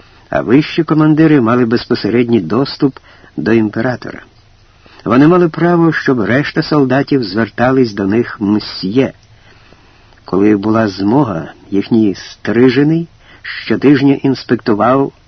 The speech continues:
своїх вусанів та боркотунів, непереможних, безсмертних воїнів. Минав час, ядро ветеранів, найстарші зі старих, служили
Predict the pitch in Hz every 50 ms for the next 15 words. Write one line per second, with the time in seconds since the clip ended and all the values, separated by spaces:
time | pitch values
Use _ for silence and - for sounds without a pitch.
0 | _ - - - - - 101 110 110 104 113 123 117 - - - - - - _
1 | _ - - 95 113 117 - - - 117 127 127 123 123 120 110 - - 113 110
2 | 104 92 85 90 80 - 120 123 107 104 - 120 107 - - 139 135 113 92 -
3 | - - - _ _ _ _ - - - - _ _ _ - 92 95 101 117 120
4 | 120 131 135 127 123 127 135 147 151 147 139 143 143 143 131 - - 85 76 117
5 | 120 - - - - 90 92 127 139 143 - _ - 143 139 131 - - - -
6 | - 80 87 110 139 139 113 98 90 80 78 73 - - _ _ _ _ _ _
7 | _ - - - - - - - - - - - _ _ - - 87 120 139 175
8 | 214 220 202 - - - 139 123 123 117 - - 120 117 113 107 127 170 190 190
9 | 190 175 - 180 170 180 190 190 190 190 185 175 165 156 135 123 131 131 123 -
10 | - - 160 165 147 - - 120 92 92 104 110 - - 156 165 185 214 202 -
11 | - - 143 135 117 107 160 170 180 175 160 160 151